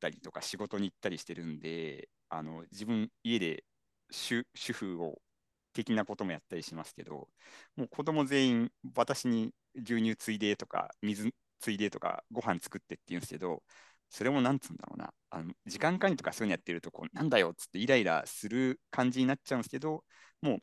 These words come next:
人のためにやることは、それはもう、なんつうんだろうな、こう、奉仕、奉仕、言い過ぎ、ちょっとい-、高尚な言い方すぎちゃうかもしれないですけど、奉仕というか、使えるというか、もうそしたら、「わかった、やるよ」っつって、こう、やるようにした方が、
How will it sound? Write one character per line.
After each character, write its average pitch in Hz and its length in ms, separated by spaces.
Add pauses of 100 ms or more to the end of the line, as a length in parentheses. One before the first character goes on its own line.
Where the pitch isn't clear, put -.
人 - 260
の 180 100
た 175 140
め 175 100
に 135 60
や 104 60
る 95 80
こ 92 120
と 104 140
は、 87 280 (220)
そ - 180
れ 139 80
は 143 120
も 123 300 (180)
う、 - 40
な 101 80
ん 120 60
つ - 100
う - 40
ん - 20
だ - 100
ろ - 100
う - 20
な、 - 260
こ 98 100
う、 - 40 (120)
奉 214 220
仕、 - 240 (200)
奉 370 100
仕、 - 200 (120)
言 151 120
い 254 60
過 - 180
ぎ、 277 100 (120)
ち - 80
ょ 370 40
っ - 80
と - 80
い-、 - 200 (920)
高 208 200
尚 - 220
な 104 80
言 143 80
い - 20
方 185 220
す - 120
ぎ 104 60
ち 165 100
ゃ 131 40
う - 20
か - 140
も 92 80
し - 120
れ 98 40
な 92 60
い - 20
で - 40
す - 40
け 87 80
ど、 87 80
奉 180 260
仕 - 140
と 98 120
い 90 60
う 82 60
か、 - 160
使 - 220
え 139 80
る 101 80
と 85 160
い 80 40
う 78 40
か、 80 180
も 110 160
う - 20
そ - 100
し - 60
た 117 100
ら、 85 200
「わ 104 100
か 127 80
っ - 120
た、 101 100
や 92 100
る 117 100
よ」 156 240
っ - 60
つ - 100
っ - 20 (120)
て、 90 100
こ - 180
う、 95 80
や 110 80
る 143 60
よ 196 80
う 196 40
に 151 80
し - 60
た 185 120
方 208 140
が、 90 260